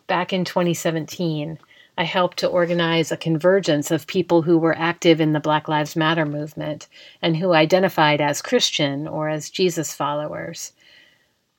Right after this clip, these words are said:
I say I helped, but in truth, I was the primary driver.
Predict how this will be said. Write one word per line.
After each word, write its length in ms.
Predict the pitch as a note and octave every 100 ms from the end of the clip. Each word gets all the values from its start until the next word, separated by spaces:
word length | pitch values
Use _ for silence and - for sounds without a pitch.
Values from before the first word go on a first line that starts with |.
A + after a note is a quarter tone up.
| -
I 60 |
say 300 | D#3 - G3+
I 80 | C#3+
helped, 680 | C3 - E3 C#3 - - - -
but 260 | D3+ D3+
in 140 | F3+ E3
truth, 580 | - A#3 E3 C#3+ - F#3
I 80 | E3
was 200 | E3 D#3+
the 100 | D3+
primary 440 | - D3+ D3 C#3+
driver. 600 | C#3+ C#3+ C#3+ C#3+ C#3+ D3